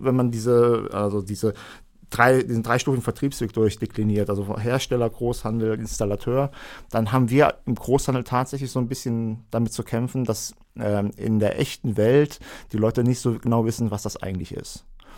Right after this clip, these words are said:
Also was ein Hersteller macht, ist klar, der stellt was her. Was ein Installateur macht, ist auch klar, denn der installiert.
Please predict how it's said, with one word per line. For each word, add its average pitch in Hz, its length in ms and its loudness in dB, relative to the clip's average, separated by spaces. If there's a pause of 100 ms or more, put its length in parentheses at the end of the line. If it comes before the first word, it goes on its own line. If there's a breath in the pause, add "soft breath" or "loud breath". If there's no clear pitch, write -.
(140 loud breath)
Also 107 260 0
was 113 240 0
ein 120 140 0
Hersteller 147 480 4
macht, 143 200 0
ist - 160 -10
klar, 139 220 0
der 120 80 -2
stellt - 280 0
was - 180 -4
her. 160 340 2
Was 110 180 -6
ein 104 60 -6
Installateur 135 800 -2
macht, 151 240 -2
ist - 200 -10
auch - 200 0
klar, 151 360 0
denn 98 140 -2
der 92 100 -2
installiert. 110 540 0